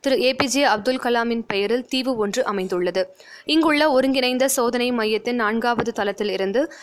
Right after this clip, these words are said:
இன்று காலை எட்டு முப்பது மணியளவில் அக்னி நான்கு ஏவுகணை விண்ணில் ஏவி பரிசோதனை செய்யப்பட்டது. இந்த ஏவுகணை கண்டம் விட்டு கண்டம் பாய்ந்து செல்லக்கூடிய ஆற்றல் வாய்ந்தது. இதேபோன்று அணுசக்தி ஆயுதங்களை ஏந்தி செல்லும் திறன் பெற்றது.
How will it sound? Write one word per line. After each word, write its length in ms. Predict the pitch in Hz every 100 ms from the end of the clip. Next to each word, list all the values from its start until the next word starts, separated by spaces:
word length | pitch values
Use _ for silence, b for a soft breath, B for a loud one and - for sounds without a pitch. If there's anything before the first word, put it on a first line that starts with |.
| B
இன்று 300 | 277 311 330
காலை 360 | 285 269 269 247
எட்டு 220 | 233 277
முப்பது 340 | 254 254 254
மணியளவில் 640 | 247 220 226 220 208 254 -
அக்னி 380 | 214 202 254
நான்கு 400 | 254 208 226 226
ஏவுகணை 600 | 247 214 208 220 220 254
விண்ணில் 320 | 202 220 240 226
ஏவி 260 | 208 233
பரிசோதனை 540 | - 208 208 233 220 226
செய்யப்பட்டது. 680 | 214 185 180 175 175 185 B B B B
இந்த 240 | 277 320 339
ஏவுகணை 560 | 254 262 262 254 277
கண்டம் 340 | 254 247 254 254
விட்டு 240 | 254 269
கண்டம் 340 | 233 220 247
பாய்ந்து 320 | 240 226 226 226
செல்லக்கூடிய 680 | 233 220 214 226 214 247
ஆற்றல் 360 | 202 208 - 226
வாய்ந்தது. 500 | 190 175 180 185 B B B
இதேபோன்று 680 | 233 233 247 233 220 311 370 B -
அணுசக்தி 540 | 247 320 339 320 311
ஆயுதங்களை 640 | 226 226 233 240 226 240 226
ஏந்தி 220 | 220 240
செல்லும் 380 | 233 240 247 311
திறன் 260 | 208 185
பெற்றது. 580 | 180 175 190 180 175 -